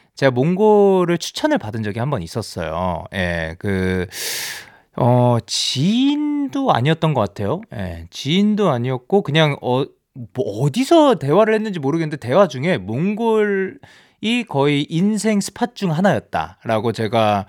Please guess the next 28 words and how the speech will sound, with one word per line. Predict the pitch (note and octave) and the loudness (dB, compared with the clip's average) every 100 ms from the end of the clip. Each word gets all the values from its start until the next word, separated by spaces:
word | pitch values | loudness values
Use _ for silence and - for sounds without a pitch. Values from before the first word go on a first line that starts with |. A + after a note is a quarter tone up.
| - - - - | -10 -14 -16 -8
대화 | A#2 B2+ | 2 4
중에 | B2+ A#2 A#2+ | 4 0 -2
나왔었던, | F2 F2 B2+ - G#2+ A2 G2 F2+ D3 E3 | 0 0 0 -2 -6 -2 -2 -2 -4 -4
그래서 | C3 A#2+ A2 A#2 | -4 -4 -2 -2
막 | G2+ F#2+ F#2 | 0 -2 -2
그 | G#2 | -4
몽골에 | F#2+ A#2 B2+ B2+ A#2+ C3+ G#2 F#2 _ - - _ _ | -2 -2 0 0 4 4 2 -4 _ -20 -20 _ _
정말 | - B2+ C3+ C#3+ C3 | -6 -2 2 2 2
거기에서 | B2+ C3 D3+ D3 C#3+ C#3 | 0 0 2 0 -2 -6
자유를 | - - B2 A3 C4 A#3+ | -6 -2 4 4 4 2
원한다면 | A#2 A2 G2+ E2+ F2+ E2+ F#2 _ _ _ | 0 -2 -2 -4 -6 -8 -12 _ _ _
몽골을 | - A#2+ B2 C3 A#2+ | -6 -2 0 2 0
한번 | C3 B2 | -2 -2
꼭 | A2 - | -4 -6
가봐라. | G2 F#2+ G2 D2+ E2 D#2+ _ - | -4 0 0 0 -6 -10 _ -10
그 | A2+ F#2+ | -6 -6
정말 | G2+ B2+ E3 G3+ G#3 E3+ G#2+ - - - - | -6 -4 2 6 6 6 0 -14 -20 -20 -4
마음이 | A2+ B2 C#3+ - | 2 2 2 -4
탁 | - - - - | -12 -12 -12 -12
트이고 | - A#3 F3+ D#3 F#3 A#2+ F2+ - - | -6 -2 -2 2 2 2 -2 -12 -10
그 | B2 A2+ A2 G#2 | -6 -4 -4 -4
자연 | - - F3 G3+ | -4 2 4 4
그 | D#3 | 0
자체를 | - F#2+ - B3 | -8 -4 0 2
느낄 | D#3+ - | 2 0
수가 | C#3+ - F#2+ | -2 -2 -4
있다라고 | F#2 - E2 F2+ F#2 F2 F2 F2+ F2+ | -4 -4 -2 -2 -2 -4 -6 -6 -4
제가 | E2+ E2+ F2 E2+ | -8 -8 -6 -6